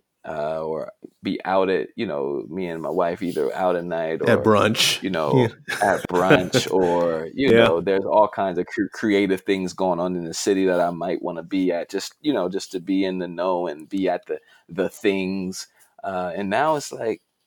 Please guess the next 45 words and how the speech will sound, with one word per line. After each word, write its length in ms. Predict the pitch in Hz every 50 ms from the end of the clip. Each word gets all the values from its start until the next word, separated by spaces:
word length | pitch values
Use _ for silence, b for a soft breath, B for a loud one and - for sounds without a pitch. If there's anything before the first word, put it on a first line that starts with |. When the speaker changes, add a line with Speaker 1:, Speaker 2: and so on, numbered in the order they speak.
| _ _ -
Speaker 2:
That 120 | 139 131
doesn't 220 | 139 143 139 143 139
matter 240 | 135 147 156 156 120
anymore. 280 | 110 104 98 87 -
Speaker 1:
that 160 | 127 143 147
does 220 | - 151 147 143 139
not 300 | 135 135 135 139 131 -
Speaker 2:
No. 140 | 135 131 131
Speaker 1:
matter. 340 | 127 127 123 110 90 78 - -
That, 280 | - 117 117 95 - - -
you 140 | - 120 127
know, 320 | 127 113 104 101 101 87 - 98
and 220 | 110 101 78 73
that, 340 | 82 82 - - 78 65 95
that's 160 | 101 - -
that 200 | - 120 113 -
perspective 540 | 117 110 - - - 131 139 - 120 107 -
thing. 220 | - 104 98 92 82
It's 200 | 92 - - -
like, 240 | 107 98 82 - _ b b b b b b b b -
that 220 | 101 117 127 -
does 160 | - 113 117 117
not 200 | 104 95 76 78
matter. 280 | 101 98 92 80 71 - -
I 80 | 95
wanna 240 | - 147 147 135 117
be 140 | 95 92 82
home. 540 | 80 - - 92 92 98 98 101 117 120 - _ _ _ -
I 80 | 101 101
wanna 220 | 101 104 101 98
be 180 | 92 95 95 92
able 180 | 92 90 87
to, 120 | 80 87 87 _ _ _ _ _
you 140 | 117 110 98
know, 180 | 80 69 65
read 280 | 64 67 87 95 107 101
my 120 | 101 98 101
daughter 360 | 92 95 95 95 92 90 87
a 40 | 90
book. 300 | 85 95 95 101 101 - -
I 40 |
wanna 220 | 101 95 92 82 78
be 80 | 85
able 120 | 85 87 78
to 80 | 78